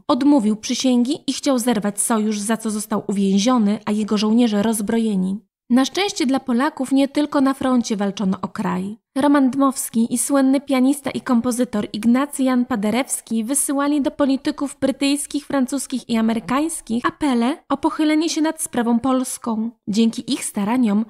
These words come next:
utworzono we Francji Błękitną Armię, a po zakończeniu pierwszej wojny światowej podpisali traktat wersalski, który formalnie przywracał Polskę na mapę Europy po stu dwudziestu trzech latach, tysiąc siedemset dziewięćdziesiąt pięć tysiąc dziewięćset osiemnaście.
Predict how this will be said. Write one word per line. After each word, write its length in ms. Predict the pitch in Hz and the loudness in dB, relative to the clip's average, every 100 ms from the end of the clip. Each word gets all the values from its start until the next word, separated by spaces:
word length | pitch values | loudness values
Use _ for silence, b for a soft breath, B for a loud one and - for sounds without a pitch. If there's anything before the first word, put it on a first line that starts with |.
| - | -4
utworzono 520 | 240 254 233 277 302 | -4 -2 0 2 2
we 120 | 269 | 0
Francji 440 | 262 254 247 - 220 | 0 2 2 0 0
Błękitną 500 | 247 233 226 233 202 | 2 0 0 -2 0
Armię, 520 | 202 233 208 202 202 | -2 0 2 2 0
a 80 | - | -2
po 140 | - | -2
zakończeniu 600 | 214 247 240 220 254 240 | -2 0 0 2 2 2
pierwszej 420 | 240 240 226 240 214 | 2 0 0 -2 0
wojny 240 | 226 220 | 2 0
światowej 600 | - 196 254 247 214 226 _ | -2 -6 -4 -4 -4 -4 _
podpisali 680 | 285 - - 262 - 320 311 | -2 -2 -2 0 2 2 2
traktat 500 | 285 285 294 269 240 | 2 0 0 -2 -2
wersalski, 720 | 233 233 - 339 302 - 240 | -2 -2 0 0 0 -2 -4
który 280 | - - 269 | -4 0 0
formalnie 580 | - 254 233 254 269 320 | 0 0 2 2 2 0
przywracał 500 | - 254 254 254 233 | -2 -2 -2 -2 -4
Polskę 460 | 226 190 190 - 311 | -2 -2 -2 -2 0
na 120 | 269 | 2
mapę 300 | 247 - - | 0 -2 -4
Europy 400 | 208 240 254 220 | -2 0 -2 -4
po 160 | 208 | -4
stu 220 | 208 - 359 | -4 -4 -4
dwudziestu 460 | 233 202 247 - | -4 -2 -2 -4
trzech 260 | - 220 - | -8 -6 -4
latach, 400 | 196 - 196 - - | -6 -6 -14 -14 -6
tysiąc 400 | 254 262 233 - | 0 2 2 0
siedemset 440 | 311 262 247 214 | 2 2 0 -2
dziewięćdziesiąt 560 | 214 226 214 214 208 - | -2 0 0 -2 -4 -4
pięć 400 | 320 269 277 - _ _ | -2 -2 -2 -10 _ _
tysiąc 300 | 233 240 202 | -2 0 0
dziewięćset 480 | 208 285 269 247 - | 0 2 2 -2 -4
osiemnaście. 720 | 208 208 196 190 190 - | -4 0 0 0 -6 -8